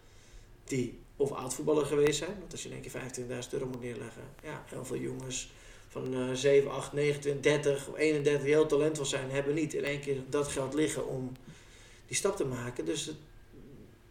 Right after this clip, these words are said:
ja, hè, trainers, eh, nou, de, de weg van een trainer is er ook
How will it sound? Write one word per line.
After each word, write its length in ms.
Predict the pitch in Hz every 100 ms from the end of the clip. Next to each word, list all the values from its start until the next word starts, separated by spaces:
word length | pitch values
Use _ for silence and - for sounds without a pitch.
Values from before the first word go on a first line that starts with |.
| - -
ja, 180 | 160
hè, 360 | 127 127 151 139
trainers, 840 | 135 156 156 151 135 - - - - - - - - - -
eh, 80 | 120 117 120 - 123 - - - - -
nou, 300 | 127 131 156
de, 140 | 156 131
de 120 | 131
weg 220 | 139 156
van 120 | 147
een 120 | 135 123
trainer 440 | 180 190 135 127 -
is 240 | - -
er 60 | 71
ook 280 | 71 -